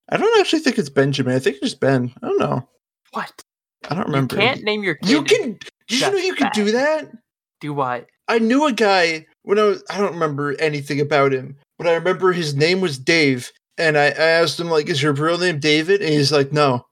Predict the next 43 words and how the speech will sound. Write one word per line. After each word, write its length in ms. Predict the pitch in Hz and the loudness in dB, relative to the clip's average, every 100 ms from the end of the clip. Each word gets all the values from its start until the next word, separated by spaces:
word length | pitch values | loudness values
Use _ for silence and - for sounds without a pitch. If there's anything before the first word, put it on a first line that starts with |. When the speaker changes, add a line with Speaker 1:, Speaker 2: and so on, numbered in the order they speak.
| _ _ _ _ 143 | _ _ _ _ -12
Speaker 1:
Dave 340 | 139 147 147 143 | -4 -2 0 0
is 160 | 147 | 0
on 240 | 156 151 151 | 0 0 0
my 200 | 139 139 | 0 0
fucking 500 | 139 151 139 135 127 | 0 -2 -2 -6 -2
birth 220 | 131 139 | -2 -2
certificate." 720 | 139 139 139 143 139 131 127 - - - - - _ _ _ - 170 139 _ _ _ | -4 -2 -2 -4 0 0 0 -8 -16 -16 -16 -20 _ _ _ -18 -16 -16 _ _ _
Why? 560 | 190 226 220 147 147 135 - - | 0 2 2 0 0 -2 -4 -8
Speaker 2:
Weird. 340 | 151 277 240 139 | -6 -2 0 0
I 100 | - | 0
don't 220 | 262 330 339 | 2 2 2
know. 60 | 339 151 | 0 0
Speaker 1:
That, 40 | |
Speaker 2:
Like, 200 | 156 - _ _ _ - | 0 -2 _ _ _ -4
Speaker 1:
that 140 | 233 | -4
just 200 | 311 - | -4 -4
cuts 280 | - 262 - | -2 -2 -2
down 340 | - 175 202 | 0 0 0
your 140 | 160 160 | -2 -4
options. 880 | 160 214 - 139 147 139 - - - _ - | -2 -2 -4 -8 -8 -6 -6 -8 -18 _ -2
Speaker 2:
I 160 | 226 | -2
could 240 | 370 247 214 | 0 0 0
have 160 | 269 | 0
just, 260 | 151 139 - | 0 -2 -2
like, 260 | 143 139 - - | -2 -2 -6 -8
made 220 | 147 143 | -4 -2
my 120 | 139 | 0
name 220 | 143 143 139 | 0 -2 -2
just 300 | 139 135 - | -4 -4 -6
Kat, 360 | 131 147 147 - | 0 2 0 -2
'cause 80 | - | -4
that's 220 | 131 131 | -2 0
all 180 | 131 127 | 0 2
I 60 | |
really 300 | 131 131 131 | 0 -2 -4
go 240 | 127 131 147 | -2 -2 0
by, 280 | 127 127 | 0 0
but 140 | 127 135 | -4 -4
I 80 | 135 | -2
wanted 340 | 135 143 143 | -2 -4 -10
Catherine, 440 | - 247 - 139 143 | -8 -8 -8 -14 -12
'cause 160 | 156 | -12
it's 320 | 185 196 - | -14 -16 -20